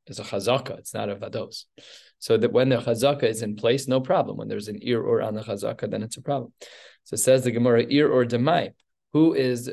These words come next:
what is the iror over here? What, what is it that we're concerned about? The Gemara says, ilema ir chad. If you want to say that the chaya is not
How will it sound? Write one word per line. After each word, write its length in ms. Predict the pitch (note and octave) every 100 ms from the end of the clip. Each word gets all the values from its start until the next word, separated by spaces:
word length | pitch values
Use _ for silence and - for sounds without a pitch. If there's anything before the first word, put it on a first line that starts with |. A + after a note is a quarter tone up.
| -
what 500 | B2 C3 C3 C3+ D3
is 180 | C3+ A#2+
the 140 | B2+ C3
iror 320 | D3+ B2 A2+
over 120 | G#2+
here? 120 | G#2+
What, 280 | G#2+ C3+ -
what 160 | C#3 C#3+
is 120 | B2+
it 80 | B2
that 80 |
we're 180 | A#2 A#2
concerned 420 | C3 B2+ F3+ F3+
about? 220 | B2+ G2+ -
The 80 |
Gemara 320 | G#2+ A2+ A#2+ A2+
says, 380 | - E3+ A#2
ilema 480 | C#3 F3+ F3+ C3+ A#2+
ir 340 | A2 G2+ G#2 G#2
chad. 440 | - G#2+ G#2+ G#2 - - - - _ _ _ _ -
If 260 | - G3
you 100 | G#3+
want 200 | D3+ B2
to 60 | A2
say 280 | - A#2+ A2+
that 160 | A#2+
the 60 | A#2
chaya 580 | - B2 A#2 A#2 A2+ A#2
is 220 | - A#2 A#2+
not 500 | B2 A#2 A#2 -